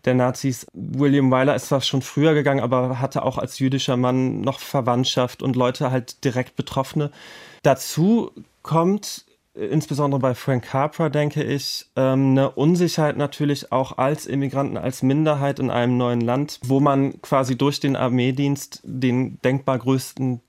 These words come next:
Dienst zu der Zeit leisten konnte, um eben in diesem neuen Land anzukommen, um, um akzeptiert zu werden. Und in dieser Hinsicht ist das dann auch so eine Erfolgsgeschichte, muss man sagen, dieser Regisseure, weil das, die sind natürlich als Kriegshelden zurückgekommen und, äh, waren dann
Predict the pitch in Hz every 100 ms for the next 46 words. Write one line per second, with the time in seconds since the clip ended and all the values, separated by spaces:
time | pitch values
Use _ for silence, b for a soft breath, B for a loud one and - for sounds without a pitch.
0 | - 143 170 - - - 123 120 - 117
1 | 117 - B B B B B 127 127 135
2 | 185 - 127 117 110 127 - 151 175 -
3 | 131 123 120 113 113 120 117 113 113 110
4 | - 120 127 147 - 139 139 123 123 127
5 | - 127 123 127 - 120 - 135 139 156
6 | 143 143 147 - 127 - B B B B
7 | B B B 147 131 135 143 139 135 131
8 | - - 135 - 127 127 120 151 131 131
9 | 98 147 151 151 127 117 113 110 113 107
10 | 107 107 110 107 110 107 104 - 113 113
11 | 107 113 117 - - - 123 127 156 -
12 | - - 117 120 - 117 - 120 - 123
13 | - 120 113 - 117 131 135 - 143 143
14 | 127 127 - - 127 123 123 123 127 131
15 | 135